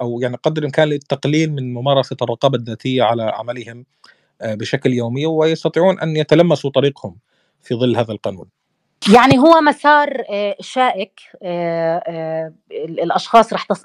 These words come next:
Speaker 2: تستطيع إنه، إنه تخوض فيه. آه، بدنا، بدنا نميز بين، آه، مسألتين، آه، آه، مهمات.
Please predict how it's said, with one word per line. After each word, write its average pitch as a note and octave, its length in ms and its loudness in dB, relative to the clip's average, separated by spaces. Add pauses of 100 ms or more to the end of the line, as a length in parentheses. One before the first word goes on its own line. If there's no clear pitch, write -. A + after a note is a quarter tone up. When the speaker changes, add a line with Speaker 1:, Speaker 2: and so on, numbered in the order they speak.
Speaker 2:
تستطيع F#3 600 2
إنه، F3+ 420 -2 (100)
إنه F3+ 220 -6
تخوض G#3+ 360 -6
فيه. F3 340 -6 (380)
آه، F#3+ 120 6
بدنا، C4+ 380 2
بدنا C4+ 420 0
نميز C4 480 2
بين، A#3 480 0
آه، F#3+ 260 0
مسألتين، G#3+ 800 -2 (100)
آه، E3 480 -2
آه، E3 440 -8
مهمات. E3 540 -6